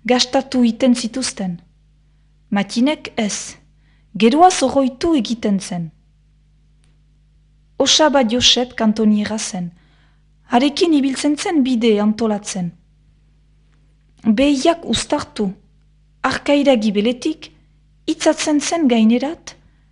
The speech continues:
akilua eskuan xut atxikiz. Zonbait kantu entzunak bide hoitan zabilarik.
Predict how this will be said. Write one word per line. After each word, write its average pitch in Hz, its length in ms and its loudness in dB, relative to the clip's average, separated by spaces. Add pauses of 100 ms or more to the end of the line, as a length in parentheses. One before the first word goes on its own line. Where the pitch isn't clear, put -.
(180)
akilua 254 640 2
eskuan 277 560 0
xut - 440 -4
atxikiz. - 680 -8 (1600)
Zonbait 233 500 2
kantu 214 460 0
entzunak 202 640 -2
bide 196 200 -4
hoitan 247 540 0
zabilarik. 196 840 -6